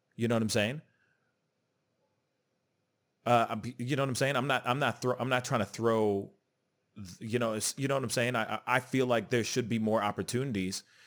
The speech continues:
for people of color, for sure. Um, but I feel like, you know, those staple parts have already been done,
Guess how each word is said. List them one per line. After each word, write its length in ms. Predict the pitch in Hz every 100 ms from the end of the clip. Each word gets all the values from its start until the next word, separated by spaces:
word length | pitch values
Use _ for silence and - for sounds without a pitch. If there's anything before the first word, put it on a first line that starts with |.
| - - -
for 400 | - 113 101 98
people 340 | - 113 107
of 120 | 92
color, 240 | 110 127 104
for 160 | 98
sure. 500 | - 110 127 - - - _ _ _ _ _
Um, 440 | 110 101 92 87 87 _ _ _ _
but 100 | -
I 60 | 101
feel 160 | 113 135
like, 240 | 110 95
you 80 | 117
know, 80 | 90
those 240 | 113 107
staple 680 | - 117 120 120 104 95 - _ _ -
parts 600 | - 127 156 - - - - _ _ -
have 200 | 123 123
already 220 | 117 113
been 240 | 95 98
done, 340 | 92 139 95